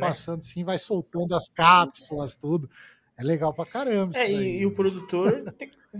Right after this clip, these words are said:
Speaker 1: Eu acho que é só
Speaker 2: É, e ele tem que
Speaker 1: evolução, né?
Speaker 2: experimentar, né? Não vai ter outro jeito. É isso.
Speaker 1: Sim. Ah, se-, eu falo assim, separa uma areazinha. Quem, quem tá com receio de usar biológico, separa uma areazinha e conduz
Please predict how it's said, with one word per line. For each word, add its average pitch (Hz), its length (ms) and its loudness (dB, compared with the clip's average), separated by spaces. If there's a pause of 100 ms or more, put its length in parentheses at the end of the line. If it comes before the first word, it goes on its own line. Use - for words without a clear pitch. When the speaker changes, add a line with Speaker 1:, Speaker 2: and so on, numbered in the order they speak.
Speaker 1:
Eu 156 80 4
acho 190 160 6
que 262 100 -2
é 277 220 6
só - 120 -2
Speaker 2:
É, 262 120 6
e 285 60 4
ele 320 140 4
tem 262 120 -2
que 277 80 2
Speaker 1:
evolução, 240 100 6
né? 220 80 2
Speaker 2:
experimentar, 196 480 4
né? 180 100 0
Não 160 120 -6
vai 180 100 -2
ter 208 100 -8
outro 147 160 -12
jeito. 120 360 -10 (1600)
É 143 140 -16
isso. - 140 -20 (360)
Speaker 1:
Sim. 156 480 0 (580)
Ah, 294 140 8
se-, - 160 2
eu 240 540 -4
falo 320 240 0
assim, 240 200 0
separa 247 400 2
uma 320 220 0
areazinha. 226 720 0 (160)
Quem, 180 720 -4
quem 202 320 -4 (340)
tá 208 140 8
com 208 180 -2
receio 170 800 0
de 151 140 -10
usar 151 240 -6
biológico, 151 580 -4
separa 190 340 -6
uma 240 180 -4
areazinha 208 540 -4
e 262 60 -8
conduz 233 640 -8